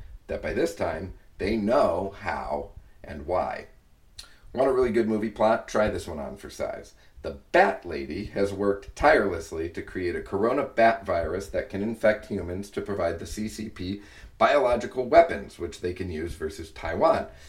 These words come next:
The long incubation period is to achieve maximum exposure of the population. The premise was that the Taiwanese military, as well as the civilians, would be completely compromised by the, f-,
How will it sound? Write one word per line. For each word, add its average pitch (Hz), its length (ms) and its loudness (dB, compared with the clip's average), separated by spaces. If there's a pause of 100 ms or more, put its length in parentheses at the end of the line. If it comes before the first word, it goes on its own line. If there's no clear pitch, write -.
(280)
The 92 80 -2
long 135 300 6
incubation 101 580 -2
period 104 440 0
is - 180 0
to 95 140 -4
achieve 90 400 -6
maximum 95 500 -4
exposure 80 540 -6
of 80 60 -8
the - 60 -12
population. 90 720 -4 (340)
The - 80 -8
premise 151 420 6
was 92 340 -2
that 90 160 -6
the - 60 -10
Taiwanese 113 560 0
military, 98 640 -2
as 90 140 -4
well 107 180 6
as 101 120 -2
the - 60 -12
civilians, 101 640 0
would 90 120 -8
be 87 100 -6
completely 120 480 -6
compromised 101 580 -2
by 92 120 2
the, 87 60 -2
f-, - 120 -18